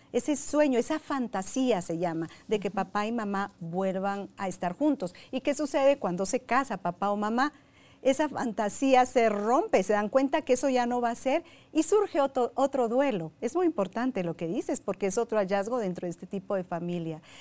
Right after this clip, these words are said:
Speaker 1: Y, mm, hay que comprender esta parte en los hijos, ¿verdad? Para quienes no lo saben, todos pasan por esta fantasía de que papá y mamá vuelvan a estar juntos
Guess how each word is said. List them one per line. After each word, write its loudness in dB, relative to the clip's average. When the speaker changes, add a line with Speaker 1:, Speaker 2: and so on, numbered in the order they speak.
Speaker 1:
Y, 4
mm, -2
hay 2
que 0
comprender 4
esta -2
parte -2
en -2
los -2
hijos, -6
¿verdad? 0
Para 4
quienes 2
no 6
lo 8
saben, 4
todos 4
pasan -2
por -2
esta -2
fantasía -4
de -6
que -6
papá -6
y -10
mamá -4
vuelvan -6
a -6
estar -6
juntos -6